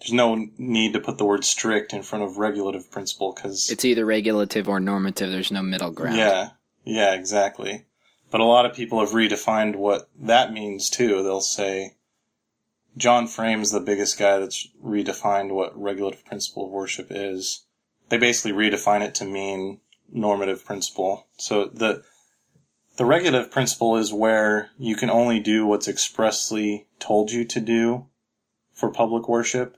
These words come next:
Speaker 1: and family worship. If the Bible doesn't say whether or not you can do it, that means you can't do it.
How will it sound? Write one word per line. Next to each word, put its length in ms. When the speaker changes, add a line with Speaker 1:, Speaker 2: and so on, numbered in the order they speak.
Speaker 1:
and 160
family 320
worship. 480
If 160
the 80
Bible 500
doesn't 320
say 300
whether 360
or 80
not 300
you 100
can 160
do 160
it, 160
that 160
means 200
you 80
can't 320
do 180
it. 200